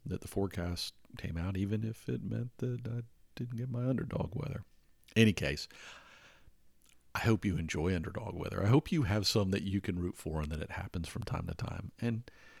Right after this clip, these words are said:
you know, it, it's just another example of w-, when you think about when you're cheering for underdogs. I'm gonna put a couple links in the show notes that talk about the science of why we do this. Like I said,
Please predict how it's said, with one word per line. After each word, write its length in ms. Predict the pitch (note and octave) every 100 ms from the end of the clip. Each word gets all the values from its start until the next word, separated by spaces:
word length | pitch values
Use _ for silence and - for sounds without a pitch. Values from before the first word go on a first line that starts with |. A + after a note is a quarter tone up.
| - -
you 100 | D3
know, 240 | D3 D3+ D3
it, 140 | C3 -
it's 180 | B2+
just 200 | - D#3
another 300 | C#3+ A#2+ G#2+
example 560 | F#2+ F2 G2+ G#2 F#2+ F2+
of 220 | E2+ - - - -
w-, 160 | G2 G2+
when 140 | G#2 A2
you 100 | G2+
think 220 | - F3
about 220 | F#2+ F2+
when 100 | F2
you're 100 | F2
cheering 280 | - G2+ F2+
for 140 | -
underdogs. 460 | F#2 F#2 E2+ E2 -
I'm 60 |
gonna 140 | E3+ A3+
put 140 | A#3
a 20 |
couple 240 | - - G2
links 220 | G2 F#2+
in 60 | F2+
the 60 |
show 180 | - F2+
notes 240 | E2 F#2+
that 100 | -
talk 260 | - D#3+ -
about 240 | F2+ D#2
the 60 | E2
science 560 | - E2 F2 F#2 - -
of 100 | E2
why 260 | A2 E2
we 140 | F2 F2
do 200 | F2 F2
this. 260 | F#2 F#2 -
Like 160 | -
I 40 | G2
said, 260 | - F#2+